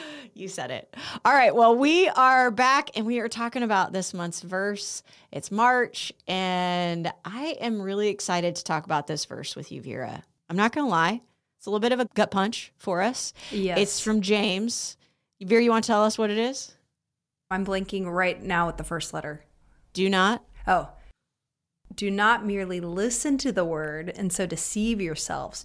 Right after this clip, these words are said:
Speaker 2: Do what it says."
Speaker 1: Yes. James one twenty-two. "Do not merely listen to the word and so deceive yourselves. Do what it says."
Speaker 2: Can we start with
Speaker 1: I
Speaker 2: the
Speaker 1: mean,
Speaker 2: design?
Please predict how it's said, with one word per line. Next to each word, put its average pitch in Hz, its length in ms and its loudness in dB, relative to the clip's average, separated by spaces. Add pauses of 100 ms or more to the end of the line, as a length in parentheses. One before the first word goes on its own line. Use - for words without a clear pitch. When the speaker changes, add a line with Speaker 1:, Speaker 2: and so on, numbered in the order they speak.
(100)
Speaker 2:
Do 190 360 2
what 170 520 -2
it 165 400 -10
says." - 840 -6 (100)
Speaker 1:
Yes. 190 680 2 (140)
James 240 480 0
one 214 460 2 (140)
twenty-two. 185 1000 -6
"Do 165 140 -8
not 196 220 -4
merely 240 280 0
listen 220 300 -2
to 214 100 -8
the 196 100 0
word 170 400 0
and 151 160 -8
so 202 560 0 (380)
deceive 170 280 -8
yourselves. 160 600 -6 (180)
Do 82 160 -4
what 80 80 -4
it - 140 -6
says." - 400 -8 (800)
Speaker 2:
Can 277 80 2
we 320 80 6
start 466 240 8
with 480 60 8
Speaker 1:
I - 20 8
Speaker 2:
the - 60 8
Speaker 1:
mean, 320 80 8
Speaker 2:
design? 202 520 6